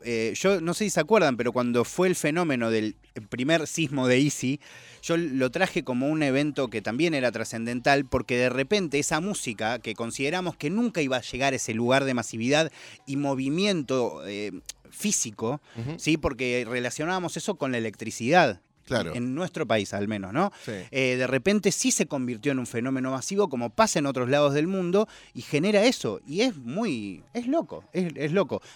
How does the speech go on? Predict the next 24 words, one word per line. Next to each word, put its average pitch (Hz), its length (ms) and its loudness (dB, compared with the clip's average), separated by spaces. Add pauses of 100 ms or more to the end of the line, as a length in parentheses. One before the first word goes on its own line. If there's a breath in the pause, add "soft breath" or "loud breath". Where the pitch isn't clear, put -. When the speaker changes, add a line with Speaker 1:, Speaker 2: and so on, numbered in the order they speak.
Speaker 1:
Particularmente 143 640 -2
Duki 185 160 2
está 165 180 -2
tocando 143 320 -2
con 131 100 -2
una 147 180 2
banda, 139 340 6
¿no? 196 220 4
Speaker 2:
Sí. 180 100 -2
Speaker 1:
¿Es 127 160 0
cierto? 180 460 2 (120)
Speaker 2:
Sí. - 140 -6 (100)
Speaker 1:
Y 131 140 2
evidentemente 147 600 6
eso 165 280 6 (100)
funciona 143 540 4
también, 156 440 8
pero 139 180 4
bueno, 143 340 0 (160)
va 151 120 2
más 170 180 -4
allá, 107 340 -2
¿no? 131 200 0
Lo, 117 280 2